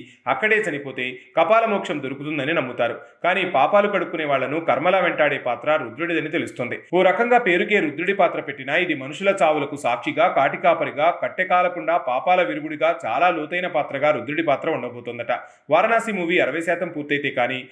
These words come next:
అసలు రుద్రుడి పాత్ర ఏంటో అర్థం కానంత లోతైందని, ఆ బలమైన పాత్రకు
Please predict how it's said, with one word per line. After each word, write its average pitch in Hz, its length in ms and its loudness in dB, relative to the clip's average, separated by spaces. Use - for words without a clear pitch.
అసలు 190 260 4
రుద్రుడి 165 380 0
పాత్ర 175 280 2
ఏంటో 147 200 -2
అర్థం 151 300 0
కానంత 156 360 0
లోతైందని, 123 580 -6
ఆ 156 100 4
బలమైన 170 360 2
పాత్రకు 165 500 -2